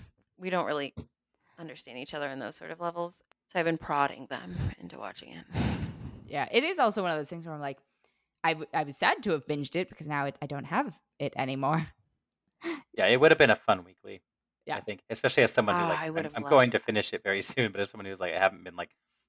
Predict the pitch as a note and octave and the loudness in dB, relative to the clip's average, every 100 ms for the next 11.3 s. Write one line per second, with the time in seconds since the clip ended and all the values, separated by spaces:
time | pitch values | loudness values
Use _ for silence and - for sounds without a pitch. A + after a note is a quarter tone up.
0 | _ G#2+ F#2+ F#2+ F#2 - - - F#2 F2+ | _ -6 2 2 2 -6 -8 -6 -6 0
1 | F2+ - F2+ F2 F2 F2+ F2 - F#2+ G#2 | -2 2 0 0 -6 -10 -16 -12 -12 -12
2 | _ _ - D#3+ C3 - _ _ _ _ | _ _ -6 -4 -4 -10 _ _ _ _
3 | _ - C3 G2 - _ G2+ - F#2+ F#2 | _ -4 -2 -2 -4 _ -6 -6 -8 -8
4 | G2+ - A2 G#2 G#2+ G#2 G2+ G#2+ A2 G#2+ | -8 -8 -8 -4 -4 -4 -6 -8 -12 -14
5 | _ _ _ _ - C#3+ C#3 B2 A#2+ - | _ _ _ _ 2 6 6 4 0 0
6 | G2+ G2 - - - _ _ _ _ _ | 0 0 -4 -12 -16 _ _ _ _ _
7 | F#3 E3+ D3+ D3+ C#3+ D#3+ F#3+ - _ _ | -4 -2 -4 -4 -2 2 2 2 _ _
8 | _ A#2+ D3 D3 A2 A2 - A2 D3 D3+ | _ -2 0 4 2 2 0 0 -2 0
9 | B2 - B2 - A2+ - - A2+ G#2+ F#2+ | -2 -4 -8 -2 0 0 -2 -2 -2 -8
10 | F2+ - B2 - F2 F2+ - F#2 - G2 | -8 0 0 0 -14 -16 -10 -10 -10 -8
11 | G2+ - G2 | -8 -6 -12